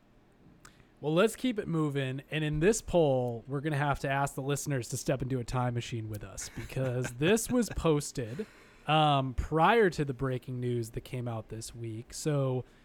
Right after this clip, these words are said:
we talked about doing a little heat check on, uh, Travis Etienne versus Javonte Williams. So get in the time machine with us. I wanna talk about these two as prospects, because realistically, we haven't seen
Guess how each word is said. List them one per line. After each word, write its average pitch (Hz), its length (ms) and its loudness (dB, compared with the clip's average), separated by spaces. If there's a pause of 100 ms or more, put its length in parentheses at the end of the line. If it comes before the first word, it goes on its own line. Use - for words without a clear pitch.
(220)
we 151 200 2
talked 170 320 4
about 143 300 2
doing 143 260 2
a 135 40 0
little 135 260 2
heat 147 280 -8
check 127 560 -6
on, 135 420 0
uh, 123 300 0
Travis 180 480 0
Etienne 156 420 0
versus 131 340 -4
Javonte 127 320 -2
Williams. 110 520 -8
So 135 440 2 (920)
get 208 200 6
in 269 60 -2
the 277 60 6
time 196 280 6
machine 185 380 2
with 156 220 4
us. 135 360 2 (200)
I 147 160 2
wanna 185 180 4
talk 175 320 0
about 139 380 -2
these 139 240 -2
two 131 240 -2
as 120 220 -4
prospects, - 840 -4
because 120 360 -4
realistically, 131 640 -2
we 135 100 -4
haven't 113 180 -6
seen 120 160 -8